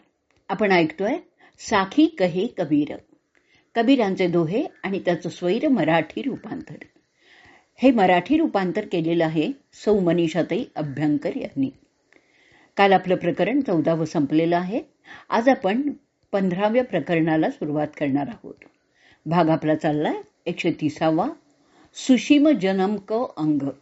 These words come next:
दोहे आज आपण घेणार आहोत एक आणि दोन. प्रथम आपण अंग परिचय ऐकूयात. साधनेचा मार्ग अतिशय कठीण आहे. जीवात्म्याला सहजावस्थेच्या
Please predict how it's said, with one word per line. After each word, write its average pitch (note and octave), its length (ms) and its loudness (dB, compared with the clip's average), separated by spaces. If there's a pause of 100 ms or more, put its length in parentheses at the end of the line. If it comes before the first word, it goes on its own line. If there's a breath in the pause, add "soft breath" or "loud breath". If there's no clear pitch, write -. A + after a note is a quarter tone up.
(600 soft breath)
दोहे G#3+ 320 4
आज A3 240 0
आपण F3 260 0
घेणार D#3+ 360 2
आहोत A#3 220 -2 (140)
एक D#3+ 260 -4
आणि D3 200 4
दोन. C3+ 260 -2 (540 soft breath)
प्रथम B3+ 380 4
आपण A3+ 300 0 (280)
अंग A#3+ 180 0
परिचय G3 680 0 (300)
ऐकूयात. D#3 460 2 (920 soft breath)
साधनेचा D4 680 4
मार्ग C4 300 2
अतिशय C4 480 -2
कठीण A#3+ 380 -4
आहे. A3 220 -6 (800 soft breath)
जीवात्म्याला G3+ 840 2
सहजावस्थेच्या G3+ 1200 -2